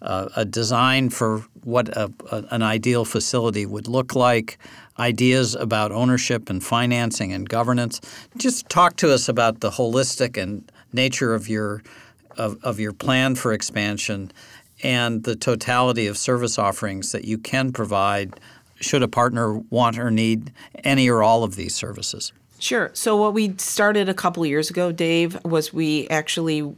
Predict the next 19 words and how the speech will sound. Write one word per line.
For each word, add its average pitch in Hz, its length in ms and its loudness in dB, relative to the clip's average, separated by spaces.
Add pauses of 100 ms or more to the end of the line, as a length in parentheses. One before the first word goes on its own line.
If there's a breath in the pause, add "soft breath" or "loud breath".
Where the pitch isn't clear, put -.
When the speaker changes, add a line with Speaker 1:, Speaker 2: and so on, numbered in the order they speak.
Speaker 2:
put 175 180 -4
together 151 560 2
with 151 440 0
a 147 40 -8
large 143 300 0
architect 143 720 -2 (100)
firm, 143 480 2 (440 loud breath)
we 160 180 0
put 165 180 -4
together 143 640 0
what 147 280 0
is 139 160 -2
a - 20 -12
prototype 139 600 -2
building. 123 480 -2
So 151 220 0
we 147 200 0
worked 175 440 0
with 147 320 2